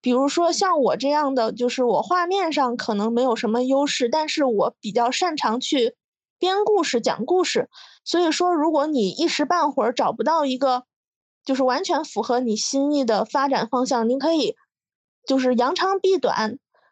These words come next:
往那个自己擅长的方向去发展，然后回避一下自己不擅长的东西。然后就是第三个就是，嗯，就是要吃苦吧。<laughs> 没有什么行业是特别好做的。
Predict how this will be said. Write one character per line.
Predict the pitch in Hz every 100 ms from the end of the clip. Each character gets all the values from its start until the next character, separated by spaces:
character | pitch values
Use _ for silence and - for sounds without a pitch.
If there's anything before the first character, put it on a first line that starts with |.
| _
往 | 285 233 226
那 | 320
个 | 277 262 254
自 | 294
己 | 302 247
擅 | - 466
长 | 294 233
的 | 233
方 | 240 233
向 | 254 233
去 | 233
发 | 233 226 233
展， | 220 180
然 | 180
后 | 202 269 240
回 | - 240
避 | 240 294
一 |
下 | 320 294
自 | 277
己 | 240
不 | 226 -
擅 | 330 339
长 | 269 208
的 | 208
东 | 240 233
西。 | - - _ _ _ _ _ -
然 | -
后 | 339
就 | 320 330
是 | 294 302 254 226 -
第 | 247 302
三 | 302 359 370
个 | 302
就 | 277 285
是， | - 269 240 262 - _ _ -
嗯， | 247 240 240 233 233 269 - - _ _ _ -
就 | 330
是 | 330
要 | 330 285
吃 | - - 330
苦 | 285 -
吧。 | - 196 - _ _ -
<laughs> | 330 330 349 330 - -
没 | - 330
有 | 370
什 | 330
么 | 269
行 | 294 262 233
业 | 269 269
是 | 277
特 | 294
别 | 247 247
好 | - 262
做 | - 294 277
的。 | 220 -